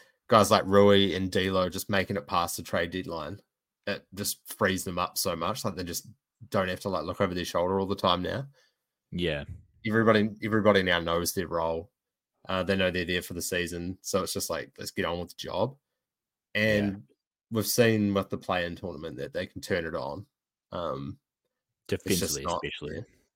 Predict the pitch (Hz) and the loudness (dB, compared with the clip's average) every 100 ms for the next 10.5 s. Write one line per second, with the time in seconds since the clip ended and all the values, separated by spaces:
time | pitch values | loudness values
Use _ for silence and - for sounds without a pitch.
0 | _ 101 - 98 - 87 80 85 82 82 | _ -10 -6 -4 -2 -2 -2 -2 -2 -4
1 | 82 - 80 82 80 87 80 73 - - | -6 -6 -6 -4 -6 -8 -6 -6 -6 -10
2 | 85 85 80 85 - 90 85 80 - 85 | -10 -8 -8 -8 -8 -8 -8 -10 -6 -4
3 | 82 85 90 - _ _ _ _ _ _ | -4 -4 -8 -10 _ _ _ _ _ _
4 | _ _ - 78 76 - _ _ _ _ | _ _ -4 -2 -2 -4 _ _ _ _
5 | _ _ _ _ _ 101 135 143 131 107 | _ _ _ _ _ 8 10 12 10 8
6 | 92 95 95 107 131 - 120 110 113 143 | 6 4 4 0 -2 -4 -4 2 4 6
7 | 143 131 - 127 104 107 110 139 - - | 4 2 2 -2 -2 2 4 2 -2 -6
8 | 95 101 - 101 92 80 - 98 85 87 | -6 -6 -4 -2 -2 -6 -6 -4 -2 -2
9 | 87 87 98 85 82 - 87 90 104 - | -2 -4 -4 -6 -6 -8 -8 -10 -10 -8
10 | 80 80 78 113 - | -6 -6 -8 -8 -12